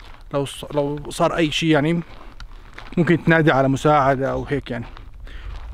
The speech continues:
والحيوانات بحبوش يقربوا كتير من البشر، بالذات لما يكونوا متجمعين. آه، ومش كويس لأنك أنت بتحب تكون هيك شوي منعزل عن الناس.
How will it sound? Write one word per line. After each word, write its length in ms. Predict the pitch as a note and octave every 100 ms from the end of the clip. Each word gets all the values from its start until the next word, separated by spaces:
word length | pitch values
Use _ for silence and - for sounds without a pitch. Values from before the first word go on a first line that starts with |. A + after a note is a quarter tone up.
| - -
والحيوانات 480 | - - F3 F3 E3+
بحبوش 420 | - E3 D3+ D#3
يقربوا 260 | C#3+ C#3+ C3
كتير 300 | - D3 C3
من 320 | B2+ B2 A#2+ - -
البشر، 400 | C3+ C#3 C#3 A#2+ - - - - - - -
بالذات 380 | B2 D#3+ D#3
لما 100 | D3+
يكونوا 220 | C#3+ D#3 C#3+
متجمعين. 540 | B2+ C#3+ C3+ C3+ A#2+ - - - - - - -
آه، 560 | C#3+ C#3+ C#3+ C#3+ D3 - - -
ومش 200 | E3 F3+
كويس 720 | - G3 G3+ G#3 G#3 - - - - -
لأنك 360 | D3+ D#3 E3 F3
أنت 120 | D#3
بتحب 280 | C3+ D3+ D3
تكون 260 | - D#3
هيك 120 | C#3+
شوي 160 | - D3+
منعزل 440 | D3 B2 D3+ C#3+
عن 120 | B2 B2+
الناس. 440 | C3 C3 B2 -